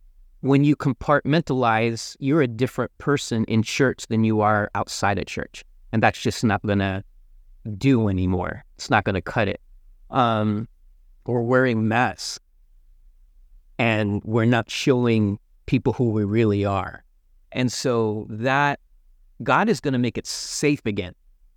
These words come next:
God is going to, but it's gonna take brave people to lead the way.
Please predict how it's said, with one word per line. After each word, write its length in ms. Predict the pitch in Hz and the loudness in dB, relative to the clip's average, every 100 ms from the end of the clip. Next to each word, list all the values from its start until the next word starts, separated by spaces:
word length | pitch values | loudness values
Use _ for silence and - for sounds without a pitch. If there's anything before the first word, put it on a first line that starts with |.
| _ 120 | _ -2
God 280 | 139 165 | 2 4
is 200 | 196 147 | 2 0
going 400 | 131 139 135 123 | -2 0 0 0
to, 220 | - - 120 | -2 -6 0
but 100 | 220 | 2
it's 100 | - | 4
gonna 140 | 233 | 2
take 200 | - 196 | 2 0
brave 400 | 123 160 190 160 | 2 4 6 4
people 480 | - 190 147 110 104 _ _ - | 0 -2 0 -2 -4 _ _ -6
to 120 | 127 | -2
lead 320 | 127 135 120 | 0 0 0
the 80 | 113 | 0
way. 300 | 110 98 | 0 -2